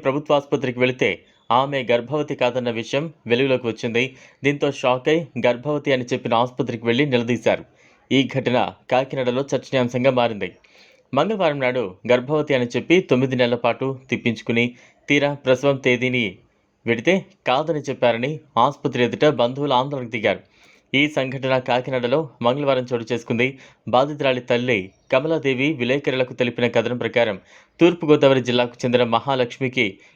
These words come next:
యానంకు చెందిన వి సత్యనారాయణతో కొన్నేళ్ల కిందట వివాహమైంది. ఈ ఏడాది జనవరిలో తన భార్యను వైద్య పరీక్షల కోసం కాకినాడ గాంధీనగర్లోని రమ్య ఆసుపత్రికి సత్యనారాయణ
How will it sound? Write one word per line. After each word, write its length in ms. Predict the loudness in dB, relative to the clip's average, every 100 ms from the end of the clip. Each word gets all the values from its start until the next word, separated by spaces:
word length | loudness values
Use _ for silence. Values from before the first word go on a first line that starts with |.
| -4 -2
యానంకు 360 | -2 -4 -10 -8
చెందిన 240 | -4 -2 -2 -2 -8 0
వి 80 | 0 2
సత్యనారాయణతో 680 | -2 0 0 2 0 2 2 4
కొన్నేళ్ల 340 | 2 2 0 -2
కిందట 220 | -6 -4 -4
వివాహమైంది. 600 | 0 0 0 -4 -4 -6 -10 _ _ _ _ 0
ఈ 40 | 2
ఏడాది 240 | 2 -2 -2
జనవరిలో 380 | 0 2 2 0 -2
తన 120 | -2 -2
భార్యను 400 | 0 0 0 -2 -4 -6 _ -4
వైద్య 240 | 0 0 -2
పరీక్షల 320 | -4 -6 -6 -4
కోసం 240 | -2 -2 -4 -2
కాకినాడ 360 | -2 -2 -2 -2 0
గాంధీనగర్లోని 840 | -2 -2 -6 -4 -2 0 0 0 -4 -10 _ _ -2
రమ్య 220 | 0 0 -2
ఆసుపత్రికి 500 | -2 -4 -4 0 0 0
సత్యనారాయణ 460 | -2 0 0 0